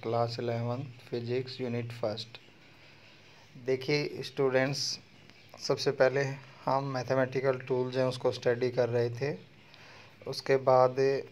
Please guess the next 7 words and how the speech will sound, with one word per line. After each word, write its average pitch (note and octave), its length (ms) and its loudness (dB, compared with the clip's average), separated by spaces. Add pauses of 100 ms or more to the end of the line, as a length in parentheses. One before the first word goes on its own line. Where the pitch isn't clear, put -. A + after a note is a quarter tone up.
हम B2 300 -2
जो B2 180 0
basic B2+ 640 0
physics C3 500 -2
की C3+ 160 -4
information A#2+ 760 0
थी A#2 180 -8